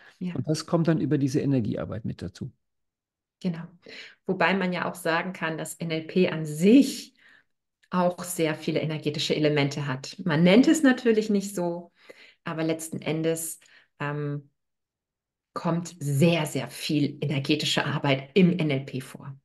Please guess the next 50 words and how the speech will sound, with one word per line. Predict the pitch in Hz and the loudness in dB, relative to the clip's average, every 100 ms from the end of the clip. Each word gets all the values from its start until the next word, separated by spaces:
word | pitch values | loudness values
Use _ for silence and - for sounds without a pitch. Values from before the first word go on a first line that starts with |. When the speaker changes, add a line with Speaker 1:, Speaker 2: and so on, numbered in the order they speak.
| _ _ _ _ _ | _ _ _ _ _
Speaker 2:
Es | - - | -4 0
ist | 185 180 | 0 4
ja | 185 151 | 6 6
sowieso | 147 151 143 170 220 | 6 6 6 6 6
so | 147 151 208 208 208 | 6 6 6 4 0
unter | 165 156 160 | -4 -2 0
uns | 151 160 | 0 -2
N | - 156 | -2 -2
L | 151 | -2
P-Lern, | 151 147 180 185 185 180 | -2 -2 0 0 0 -2
dass | 143 147 - - _ | -6 -6 -12 -20 _
niemand | 143 160 196 190 | -2 0 0 -2
von | 170 | -4
uns | - 151 | -4 -4
sagen | 131 135 160 | -2 -2 -2
kann, | 156 143 147 147 143 - | -4 -4 -4 -4 -6 -8
N | 123 | -4
L | 131 | -4
P | 120 143 | -2 -2
ist | - 180 | 0 -2
oder | 131 120 110 | -2 -4 -4
N | 120 | -4
L | 123 | -4
P | 127 120 | -4 -4
hat, | 170 - 123 | -6 -8 -8
weil | 113 123 135 139 | -2 0 0 -2
es | - - | -8 -8
ist | 151 - | -8 -4
ja | 143 | -2
nicht | 139 135 - | 0 -2 -4
geschützt. | 139 247 - - - - | -2 -4 -4 -14 -16 -6
Jeder | 123 135 139 | -2 0 -2
kann | 156 139 | -2 -2
ja | 131 | 0
machen, | 147 - 156 | -2 -4 -6
was | 120 | -4
er | 131 | -2
will | 156 208 | 0 -2
unter | - - | -6 -6
dem | 117 | -6
Namen | 110 113 | -6 -6
N | - 95 | -8 -10
L | 98 | -8
P. | - 120 | -8 -8
Und | 110 | -8
es | - - | -8 -8
gibt | 123 139 | -6 -4
ja | |
sozusagen | 127 120 123 123 | -4 -4 -4 -4
keine | 117 - 131 143 139 135 | -6 -4 0 2 2 0